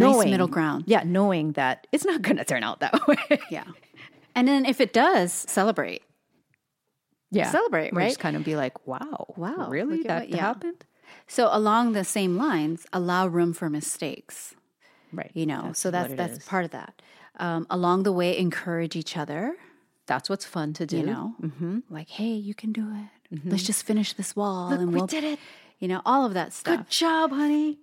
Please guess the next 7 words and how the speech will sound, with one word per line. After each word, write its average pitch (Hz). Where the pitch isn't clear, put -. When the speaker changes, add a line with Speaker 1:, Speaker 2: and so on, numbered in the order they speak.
Speaker 2:
And 190
equally 247
as 190
important, 185
if 180
not 165
more, 180